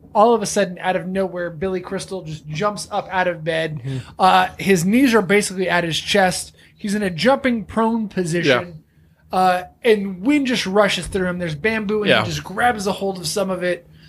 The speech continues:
Speaker 1: Uh, his legs are on it. His hands are encircling
Speaker 2: Um,
Speaker 1: it. It's, it's one of the
Speaker 2: and
Speaker 1: most
Speaker 2: then,
Speaker 1: iconic sce-, scenes of all
Speaker 2: and then a
Speaker 1: time.
Speaker 2: lady leans over to the waitress and goes, "I'll have what, what he's having."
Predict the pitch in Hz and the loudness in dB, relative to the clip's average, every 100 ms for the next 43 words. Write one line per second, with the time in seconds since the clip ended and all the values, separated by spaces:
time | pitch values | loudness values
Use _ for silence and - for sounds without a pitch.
0 | - - - 175 170 175 160 220 214 196 | -20 -6 0 0 0 -2 -2 -2 0 0
1 | 202 196 180 180 - 240 233 208 196 190 | 0 0 -2 -6 -4 -2 0 -2 -4 -4
2 | - 185 - 190 135 131 - _ - - | 0 -2 0 -2 2 2 0 _ -20 -20
3 | - 240 - - 254 - - 185 160 160 | 0 2 2 -2 -8 -8 0 2 6 6
4 | 151 147 208 202 - - 190 185 - - | 6 2 -4 -6 -8 -14 -14 -14 -16 -10
5 | 233 170 156 - 156 160 143 143 143 139 | -10 -10 -14 -4 2 4 6 6 6 4
6 | 135 127 127 120 120 131 120 120 120 117 | 2 4 6 4 2 -2 2 2 0 -2
7 | 120 113 156 143 123 110 123 - 135 117 | -2 0 0 2 4 2 0 0 0 2
8 | 110 113 104 127 147 | 2 2 2 2 0